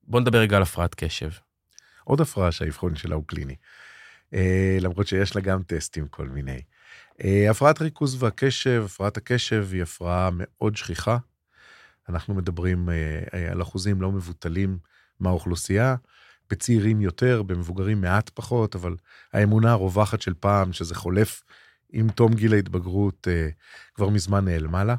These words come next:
Speaker 2: אה, אנחנו מדברים על הפרעה שהעיקר בה זה באמת הפרעה בקשב ובריכוז.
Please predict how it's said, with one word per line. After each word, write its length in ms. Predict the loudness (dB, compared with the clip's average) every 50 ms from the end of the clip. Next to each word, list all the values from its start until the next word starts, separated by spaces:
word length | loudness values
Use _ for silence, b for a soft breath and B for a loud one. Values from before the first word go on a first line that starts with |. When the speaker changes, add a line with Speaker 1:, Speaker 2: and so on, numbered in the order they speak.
| -4 _ _ _ _ b b b b b b b b b _ -2
Speaker 2:
אה, 120 | 0 2
אנחנו 200 | 2 2 2 2
מדברים 320 | 2 2 4 4 4 4
על 80 | 4 4
הפרעה 440 | 4 2 0 0 2 4 4 2 0
שהעיקר 920 | 0 -2 -2 0 0 0 0 0 -2 -2 -4 -8 _ 2 4 4 4 4 2
בה 160 | 0 0 0
זה 120 | 0 -2
באמת 340 | -2 -2 -2 -2 -4 -4 -6
הפרעה 340 | -8 -10 -8 -6 -4 -4 -2
בקשב 420 | -4 -6 -6 -6 -6 -6 -8 -10 -10
ובריכוז. 640 | -10 -8 -8 -6 -6 -6 -4 -4 -4 -4 -6 -12